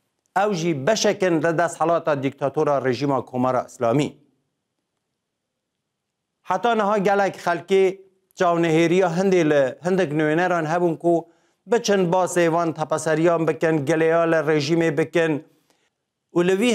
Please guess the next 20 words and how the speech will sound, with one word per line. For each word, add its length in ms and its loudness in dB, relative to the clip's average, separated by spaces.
هەیامێ 360 2
دەرباز 500 0
بوویدا، 360 2
گەلک 300 -2
خەلکێ 400 0
ئیرانێ 440 2
هەندێک 240 2
جاران 400 2
چاونەهێریە 680 2
هەندێ 280 2
دەکردن 380 0
کو 60 -2
هەندێک 260 2
ژوان 340 2
نوێنەران 500 0
بێن 200 2
بەرەوانیە 680 0
ژوان 280 0
بکەن. 260 -4
باسێ 360 0